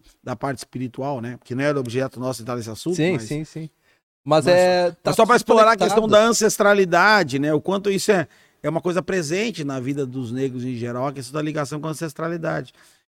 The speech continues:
Speaker 1: Essa questão da ancestralidade me, é uma coisa que me, me, sempre me mexe comigo, assim, porque eu acho uma coisa tão interessante, né?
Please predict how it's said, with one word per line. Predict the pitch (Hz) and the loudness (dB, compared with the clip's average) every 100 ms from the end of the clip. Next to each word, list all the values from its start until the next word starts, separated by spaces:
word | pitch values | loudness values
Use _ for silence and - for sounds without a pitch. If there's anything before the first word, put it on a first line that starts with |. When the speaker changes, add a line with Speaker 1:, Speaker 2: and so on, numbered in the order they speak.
| _ | _
Speaker 1:
Essa | 131 156 | -10 -8
questão | 151 147 156 | -8 -8 -8
da | |
ancestralidade | 151 165 175 151 139 151 | -8 -8 -4 -4 -4 -4
me, | 165 165 147 127 | -6 -8 -8 -10
é | 143 | -8
uma | 151 | -8
coisa | - 165 | -8 -10
que | 139 | -10
me, | 160 165 156 151 147 | -10 -8 -6 -6 -8
me, | 143 143 | -8 -10
sempre | - 247 302 | -8 -8 -4
me | 247 208 185 160 143 127 107 - _ _ _ _ _ _ _ _ _ _ _ _ _ _ - | -4 -4 -4 -4 -6 -6 -10 -14 _ _ _ _ _ _ _ _ _ _ _ _ _ _ -12
mexe | 453 480 - | -8 -6 -8
comigo, | 330 349 370 339 | -8 -6 -4 -2
assim, | 262 311 | -2 -4
porque | 349 294 | -8 -8
eu | 311 | -6
acho | 269 | -6
uma | 269 | -8
coisa | - 240 | -8 -8
tão | - 254 | -6 -8
interessante, | 220 233 208 - 220 233 - 135 | -4 -4 -4 -6 -4 -6 -8 -8
né? | 147 156 | -8 -8